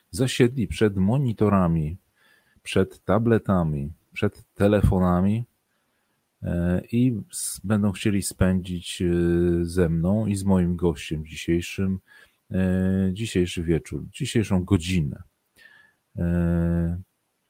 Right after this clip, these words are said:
są tutaj, e, z nami, mm, z tego co widzę, osoby na Facebooku. Są również, e, osoby na YouTubie, które oglądają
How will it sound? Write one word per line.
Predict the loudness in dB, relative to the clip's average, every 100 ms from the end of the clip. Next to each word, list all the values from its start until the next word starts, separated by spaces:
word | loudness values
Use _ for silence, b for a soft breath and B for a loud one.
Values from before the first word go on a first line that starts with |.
| _ _ _ _ _ _ _ _ _ _ _ _ _ _ _ _ _ _ _ _ _ _ _ _ -10
są | -2 0 2
tutaj, | 0 4 6 6 2 2 2
e, | 0
z | 0
nami, | 0 2 2 0
mm, | -2 -2 -2 0 0 -2 -2 -4 -6 -10 -14 -18 _ _ _
z | -8
tego | -4 -2
co | -2
widzę, | -4 -2 0 2 0
osoby | 0 0 0
na | -2 -2
Facebooku. | -2 -4 -4 -8 -4 0 2 2 -2 -10 b b b b -20
Są | -4 0 2
również, | 2 2 2 2 0 -2 -2
e, | -2 -2
osoby | -4 -4 -4 -2
na | 0 0
YouTubie, | 0 -2 -2 0 0 -2
które | -6 -4 -2
oglądają | -2 -2 -2 -2 -2 -4 -6